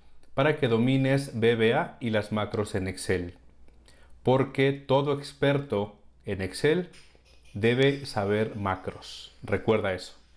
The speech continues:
Y hablando de macros, el día de hoy te traigo una que realmente sé que te va a gustar. ¿Qué hace esta macro?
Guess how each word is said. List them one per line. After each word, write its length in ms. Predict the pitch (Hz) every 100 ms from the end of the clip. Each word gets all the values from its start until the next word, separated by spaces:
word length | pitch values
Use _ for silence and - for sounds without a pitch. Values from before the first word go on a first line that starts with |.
| - -
Y 80 |
hablando 300 | 104 98 98
de 80 | 113
macros, 480 | 143 156 139 147 147
el 100 | 113
día 100 | 113
de 60 | 117
hoy 80 |
te 120 | 117 120
traigo 280 | 120 117
una 460 | 123 170 175 208 - - - -
que 120 | -
realmente 640 | 113 117 123 123 123 135 -
sé 240 | - 139
que 80 | 139
te 80 | 110
va 80 | 101
a 40 |
gustar. 440 | 98 - 92 - - - - - - - - -
¿Qué 140 | - 151
hace 220 | 151 147
esta 180 | 139 135
macro? 440 | 120 - - -